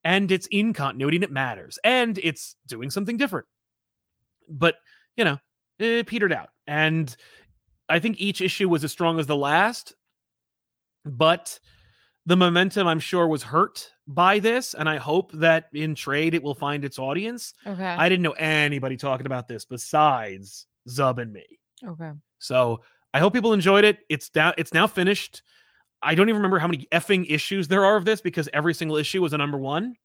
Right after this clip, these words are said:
Speaker 2: Right.
Speaker 1: But, uh, I think there were six. I think it's five or six.
Speaker 2: Okay.
Speaker 1: So check out Murder World if you get a chance. Uh, obviously, nobody can talk about it online because you have the word murder in it.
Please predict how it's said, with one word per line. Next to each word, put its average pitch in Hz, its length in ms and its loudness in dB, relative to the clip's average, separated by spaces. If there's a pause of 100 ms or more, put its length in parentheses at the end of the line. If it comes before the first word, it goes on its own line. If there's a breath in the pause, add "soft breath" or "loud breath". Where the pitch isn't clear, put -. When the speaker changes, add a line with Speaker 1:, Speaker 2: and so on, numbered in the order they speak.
(160)
Speaker 2:
Right. 165 640 -12
Speaker 1:
But, 151 420 0
uh, 151 220 6
I 165 60 -2
think 220 120 -4
there 202 100 2
were 160 40 -2
six. - 540 -6
I - 140 -20
think 170 100 -10
it's - 100 -16
five 135 180 -8
or 127 60 -10
six. - 440 -14 (180)
Speaker 2:
Okay. 196 200 -14 (100)
Speaker 1:
So 131 440 -2 (380 soft breath)
check 226 160 0
out 226 120 6
Murder 185 300 6
World 170 320 6
if 156 60 0
you 151 60 0
get 147 100 0
a 135 40 -4
chance. 143 580 -2
Uh, - 40 -10
obviously, 131 640 0
nobody 156 220 0
can 143 100 -8
talk 151 180 2
about 143 140 0
it 139 60 -2
online 196 400 0
because 170 380 0
you 147 180 -4
have 120 200 -8
the 127 60 -10
word 147 180 -4
murder 180 360 0
in 113 80 -10
it. 95 140 -18